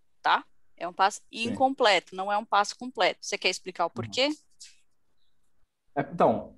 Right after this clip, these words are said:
Speaker 2: eu vou te falar, eu prefiro que você explique porque essa jogada ficou muito duvidosa na minha cabeça, a questão do ele passar por cima da bola.
Speaker 1: Ele cai no chão, em cima da
Speaker 2: Aham.
Speaker 1: bola.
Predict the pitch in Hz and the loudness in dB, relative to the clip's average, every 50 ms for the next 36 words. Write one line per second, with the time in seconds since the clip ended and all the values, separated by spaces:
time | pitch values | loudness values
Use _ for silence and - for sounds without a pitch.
0 | _ _ - 127 139 139 - - 143 135 131 - 131 131 131 135 143 135 160 180 | _ _ -4 -2 -2 -2 0 2 2 2 2 2 -2 -4 -4 -4 -6 -6 -6 -6
1 | 185 180 - 185 180 - 147 156 165 160 - 170 - - 185 180 - - - 147 | -6 -4 -4 -4 -4 -4 -4 -6 -6 -8 -10 -12 -6 -2 -2 -2 -2 -2 -2 -2
2 | 160 170 165 156 151 156 160 156 - 175 151 131 131 160 185 185 - - 180 185 | -2 -2 0 0 0 -2 -2 -4 -6 -6 -6 -4 -4 -4 -4 -6 -6 -8 -8 -6
3 | 180 160 156 160 165 165 156 165 160 160 165 160 180 165 135 139 147 143 - 151 | -4 0 0 2 2 0 -2 -4 -6 -4 -2 0 0 0 2 0 0 0 0 -4
4 | 139 - 143 135 135 143 143 143 143 143 - - - _ _ - _ - 131 131 | -2 -2 -4 -2 0 -2 0 0 -2 -2 -4 -6 -10 _ _ -16 _ -4 -2 2
5 | 131 147 139 - - - - 135 151 147 - - 165 151 - - - 151 151 151 | 4 4 4 4 4 2 4 4 4 2 0 -4 -6 -8 -8 -6 -4 -2 0 2
6 | 156 160 147 127 117 107 101 101 107 120 - _ _ _ - - - - - - | 2 2 4 2 0 0 -2 -4 -6 -12 -16 _ _ _ -20 -20 -20 -20 -20 -20
7 | _ - - - - - - - 233 214 233 240 - - 262 277 302 294 311 302 | _ -20 -20 -20 -20 -20 -4 0 2 2 2 0 0 2 2 2 2 2 0 -2
8 | - - - 196 185 190 226 269 311 - - - - - - - 294 311 302 - | -2 -2 -2 -2 -4 -4 -6 -10 -10 -12 -8 -6 -2 -2 -2 0 0 2 2 2
9 | 127 107 - - - - | 2 0 -2 -4 -6 -12